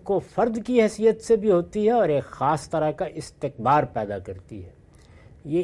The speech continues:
انسانیت کو انسانیت کے طور پر بھی ہوتی ہے۔ یعنی جب علم کی بہت بڑی بڑی دنیایں دریافت ہو جاتی ہیں تو انسان انسانی حیثیت سے، یعنی جیسے پوری دنیا میں انسان بکھرے ہوئے ہیں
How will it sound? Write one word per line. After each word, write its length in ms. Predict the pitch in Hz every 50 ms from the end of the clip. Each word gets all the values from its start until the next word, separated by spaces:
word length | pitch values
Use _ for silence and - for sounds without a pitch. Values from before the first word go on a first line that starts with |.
| 170
انسانیت 920 | - 156 143 123 - - - 127 127 151 170 196 214 220 226 220 220 - -
کو 140 | - 226 240
انسانیت 880 | 233 208 165 151 135 - - - - 165 208 240 262 269 269 254 254
کے 100 | - 190
طور 220 | 156 - 131 120 110
پر 200 | 95 - 120 110
بھی 180 | 110 110 101
ہوتی 300 | 87 90 90 - - 98
ہے۔ 220 | 90 87 _ - - - - - - - _ - - - - - - - - - - -
یعنی 400 | 123 110 110 110 117 123 131 127
جب 180 | 113 123 131 131 - - - - -
علم 280 | 175 185 202 202 190 160
کی 260 | - - 156 165 160 120 101
بہت 260 | 135 135 190 226 175
بڑی 240 | 147 139 151 156 156
بڑی 260 | 147 139 143 147 143
دنیایں 520 | 127 107 113 110 110 110 113 123 143 156 156
دریافت 520 | 131 107 107 107 104 113 117 - - -
ہو 60 | 190
جاتی 440 | 185 175 175 170 175 196 202 202 190
ہیں 100 | 202 226 233 220 - - - - - - - - - - - - - - -
تو 280 | 143 131 123 127 131 -
انسان 680 | 151 127 127 110 - - - 127 143 165 185 208 202 170 165 - -
انسانی 760 | 160 143 123 - - - - 208 247 262 269 277 240 175 147
حیثیت 440 | 123 104 - - 101 92 85 -
سے، 140 | - - 95 90 - - - - -
یعنی 260 | 107 101 101 101 101 101 - - - - -
جیسے 340 | 110 110 101 - - 135 127 - - -
پوری 300 | - 156 170 190 190 180
دنیا 420 | 143 95 117 120 135 147 165 165 151
میں 220 | 120 107 135 214 254 - -
انسان 480 | 120 101 87 - - 107 113 123 127 110
بکھرے 360 | 87 - - - 139 175 180
ہوئے 300 | 156 123 107 98 90 95
ہیں 100 | 131